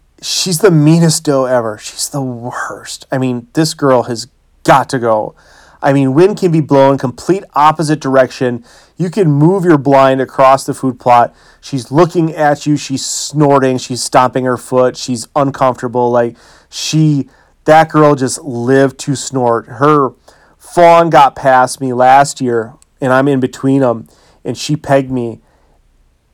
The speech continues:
And I kid you not, that thing snorted for two hours. She's on the neighbors,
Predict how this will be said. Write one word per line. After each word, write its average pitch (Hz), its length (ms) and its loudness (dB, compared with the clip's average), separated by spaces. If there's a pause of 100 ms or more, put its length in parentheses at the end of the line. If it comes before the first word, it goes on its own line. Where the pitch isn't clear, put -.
(180)
And 165 100 2
I 175 120 4
kid 165 300 -2
you 151 60 -2
not, 131 340 0
that 156 220 2
thing 160 200 0
snorted 139 560 -2
for 120 200 -12
two - 380 -10
hours. 143 480 2
She's 135 220 -6
on 151 180 2
the 147 100 0
neighbors, 131 540 -2